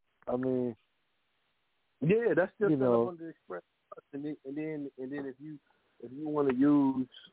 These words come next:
Speaker 2: um, you know, like, like when we talking about, like, like, religion and stuff like that, you know, they had, they had those state exemptions for religion, you know, so you can use stuff like that, you know,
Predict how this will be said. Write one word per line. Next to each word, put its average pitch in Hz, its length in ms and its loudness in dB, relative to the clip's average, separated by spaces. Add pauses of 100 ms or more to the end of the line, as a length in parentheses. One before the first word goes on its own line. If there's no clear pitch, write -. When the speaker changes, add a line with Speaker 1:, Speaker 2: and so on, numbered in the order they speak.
(100)
Speaker 2:
um, 117 440 2 (560)
you 127 80 -4
know, 107 320 -2 (720)
like, 113 200 -6 (360)
like 123 140 -8
when 135 140 2
we 143 100 4
talking 147 240 0
about, 127 180 -2
like, 123 200 -8
like, 113 200 -8
religion 123 400 -8
and 110 80 -12
stuff 113 180 -10
like 104 220 -14
that, 110 200 -8 (1700)
you 127 120 2
know, 110 200 0 (680)
they 131 120 2
had, 131 180 2
they 135 120 0
had 123 200 2
those 107 240 -4
state 123 200 -4
exemptions 113 500 -10
for 107 120 0
religion, 104 420 -2 (1000)
you 110 60 -14
know, 107 220 -12
so 120 80 -8
you 127 200 -8
can 123 140 -2
use 175 260 -4
stuff - 220 2
like - 240 -12
that, 101 220 -4 (1040)
you 113 80 -4
know, 104 260 -2